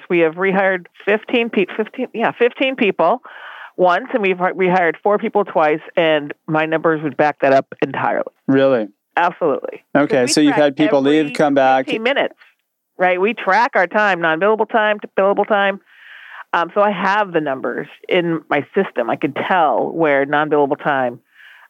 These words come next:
Speaker 1: uh, where wasted time, where time that I can't bill or isn't useful to the a-, agency has gone frittered. And the people who return are absolutely higher performers.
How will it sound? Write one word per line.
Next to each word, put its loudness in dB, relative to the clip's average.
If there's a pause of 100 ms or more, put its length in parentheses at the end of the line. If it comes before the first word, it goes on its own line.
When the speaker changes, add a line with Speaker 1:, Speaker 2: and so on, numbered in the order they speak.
Speaker 1:
uh, -2
where 0
wasted 0
time, -4
where -2 (260)
time 0
that 2
I 0
can't -2
bill 2 (260)
or 0
isn't 0
useful 0
to -8
the 0 (160)
a-, -6 (220)
agency 0 (360)
has 0
gone -2
frittered. 0
And 0
the 0
people -2
who 0
return 0
are -2 (140)
absolutely -2
higher 0
performers. -8